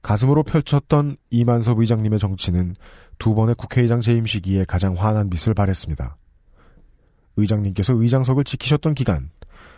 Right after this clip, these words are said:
우리 헌정사의 고질병인 날치기가 사라졌습니다.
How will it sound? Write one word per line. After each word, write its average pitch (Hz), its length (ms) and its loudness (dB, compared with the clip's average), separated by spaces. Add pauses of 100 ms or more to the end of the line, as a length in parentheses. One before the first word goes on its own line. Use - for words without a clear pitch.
(180)
우리 104 180 2
헌정사의 110 480 2
고질병인 107 560 0
날치기가 101 560 0
사라졌습니다. 82 720 -4